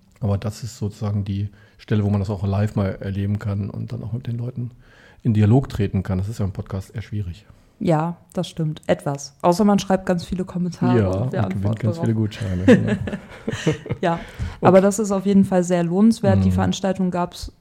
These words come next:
Speaker 2: auch schon, als ich vor, äh, Äonen von Jahren, haha, <laughs> hier studiert habe. Und ich muss sagen, das, ähm, war immer total spannend. Also, weil's ganz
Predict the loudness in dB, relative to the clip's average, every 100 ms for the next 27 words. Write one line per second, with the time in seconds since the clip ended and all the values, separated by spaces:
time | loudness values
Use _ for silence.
0 | _ -2 0 0 0 0 -2 -4 -8 -6
1 | -2 0 0 0 -2 -2 0 0 2 2
2 | 0 0 0 0 0 -2 -2 -4 -2 0
3 | 0 -2 -4 -8 -6 2 2 2 -4 2
4 | 2 4 2 4 4 4 4 4 2 -2
5 | -2 0 0 0 0 -2 -2 -2 0 2
6 | 2 0 -2 -6 -2 2 2 4 2 0
7 | -4 -6 -4 0 2 2 -2 -6 _ -12
8 | -2 0 0 0 0 2 2 0 -2 -8
9 | -20 -10 -2 -2 2 0 0